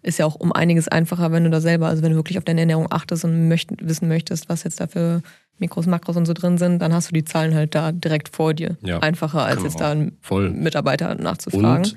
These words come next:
Speaker 2: es hat auch für den, für den Händler oder für den Gastronomen in dem Falle einen, einen sehr, sehr positiven Effekt, weil die Leute, wenn sie,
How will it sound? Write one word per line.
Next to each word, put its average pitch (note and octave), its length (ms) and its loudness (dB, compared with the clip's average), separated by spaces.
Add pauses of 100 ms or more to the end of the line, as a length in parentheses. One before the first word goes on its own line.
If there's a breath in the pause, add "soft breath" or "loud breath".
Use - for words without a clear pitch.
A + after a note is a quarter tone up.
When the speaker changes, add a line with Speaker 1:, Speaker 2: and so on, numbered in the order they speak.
Speaker 2:
es - 180 -6
hat G#2+ 120 -2
auch G2 280 0
für F#2 460 2
den, E2+ 420 2
für - 200 -4
den D#2 100 -2
Händler G#2+ 420 4
oder E2+ 160 2
für - 160 -4
den D#2+ 200 0
Gastronomen F2 520 2
in F#2+ 60 2
dem F#2+ 160 2
Falle F#2+ 320 2
einen, E2+ 320 -2
einen - 140 -6
sehr, F2+ 160 -2
sehr F2+ 100 0
positiven F#2+ 920 0
Effekt, G2+ 360 -2
weil F2+ 100 2
die F2 100 -2
Leute, F#2 400 0
wenn F2 140 0
sie, E2+ 380 -2